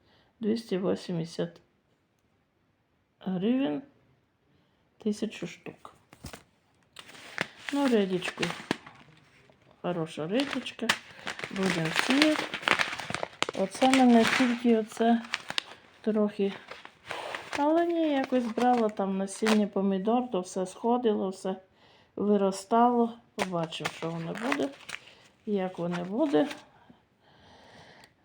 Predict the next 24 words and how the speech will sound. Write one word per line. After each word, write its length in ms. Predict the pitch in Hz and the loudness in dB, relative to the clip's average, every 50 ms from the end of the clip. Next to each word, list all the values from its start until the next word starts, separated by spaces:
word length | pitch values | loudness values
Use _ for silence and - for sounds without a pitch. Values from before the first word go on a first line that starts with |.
| _ _ _ | _ _ _
То 220 | - 208 208 208 | 2 4 4 4
сьогодні 640 | 208 - 226 220 214 214 226 226 220 208 208 214 - - - - | 2 2 2 4 6 6 6 8 8 8 6 6 4 0 -2 0
вон 200 | 214 214 214 214 | 4 6 6 6
у 100 | 208 208 | 6 6
нас 220 | 208 202 190 190 - | 6 4 4 2 0
цілий 440 | - - - - 220 208 202 196 | -6 -10 -2 2 4 4 4 4
день 300 | 190 185 202 202 190 196 | 2 2 2 4 4 4
не 80 | 196 196 | 2 2
було 320 | 185 190 196 190 185 185 | 0 -2 0 2 2 2
світла, 800 | 185 - - - 262 311 330 330 - 294 294 294 294 285 277 254 - - - - - _ _ | 0 -2 -2 4 6 6 6 6 4 4 6 6 6 4 2 -2 -6 -12 -20 -20 -20 _ _
там 200 | - 190 202 185 | -4 -2 -2 -2
топилі, 720 | 185 - 180 180 - - - 294 302 294 285 277 277 262 | -4 -4 -6 -6 -4 0 2 4 4 4 4 2 2 0
топиш, 500 | 240 - 214 214 214 214 - 185 - - | 0 2 2 2 2 2 -4 -8 -8 -6
топиш, 540 | - - 285 302 294 294 294 277 277 - - - | 0 2 2 2 2 0 -2 -2 -2 -6 -8 -6
а 100 | - 185 | -4 -4
воно 300 | 185 185 190 208 214 214 226 - _ _ - _ _ - - - - - - - _ | -2 -2 -2 0 -2 -2 -4 -6 _ _ -20 _ _ -20 -20 -20 -20 -20 -20 -20 _
все 260 | _ - - 196 196 196 | _ -4 -2 0 2 2
одно 280 | 185 185 202 196 185 | 2 2 0 0 0
холодно, 500 | 190 - 247 277 285 277 262 233 240 233 | 0 2 2 2 4 4 2 4 4 4
тому 340 | 226 233 196 202 208 208 208 | 4 4 2 4 4 4 2
що 320 | 208 - - 190 196 202 202 - - - | 0 -2 -2 -2 -2 -2 -2 -6 -14 -18
зранку 800 | - - - 196 190 202 208 202 202 190 190 - 196 196 190 196 - - - - - - - _ - | -18 -8 -6 -2 2 4 4 4 4 0 -2 -2 -2 -2 -2 -4 -10 -18 -20 -20 -20 -20 -20 _ 0
мороз 640 | 208 202 202 202 202 202 196 190 185 - - - - - - | 2 4 4 6 6 6 4 4 2 -2 -6 -10 -12 -8 -6
в-, 280 | 185 196 190 190 190 | -4 -4 -2 -4 -6